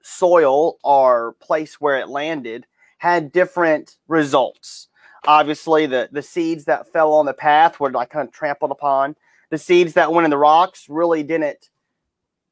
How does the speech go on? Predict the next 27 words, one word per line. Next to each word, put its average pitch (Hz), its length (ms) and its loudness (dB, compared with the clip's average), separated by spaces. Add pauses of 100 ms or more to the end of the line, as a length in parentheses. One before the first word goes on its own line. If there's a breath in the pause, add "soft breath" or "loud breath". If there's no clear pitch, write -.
(360)
grow 202 300 6
very 139 320 0
well. 120 420 -6 (400)
But 170 100 -2
then 196 140 0
the 175 80 -2
seeds 196 400 -10
and 165 80 -8
the 143 80 -6
thorns, 214 500 -2
what 175 120 0
happened 165 260 -2
to 151 60 -2
those? 135 380 -2
Well, 139 80 -4
they, 135 200 2
they 143 160 -4
grew 160 300 2
up, 165 280 4 (320)
and 143 120 -6
then 156 320 0
as 156 220 0
they 151 180 -4
began 151 600 -8
to 160 160 -8
mature, 160 760 0 (100)
ma-, 127 120 -4